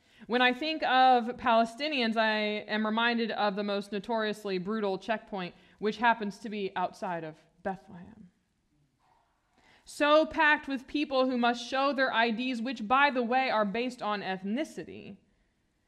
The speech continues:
at a heavily military guarded point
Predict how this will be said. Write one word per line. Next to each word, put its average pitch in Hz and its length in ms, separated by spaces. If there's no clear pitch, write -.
at 196 80
a 208 80
heavily 240 720
military 254 560
guarded 202 440
point 196 600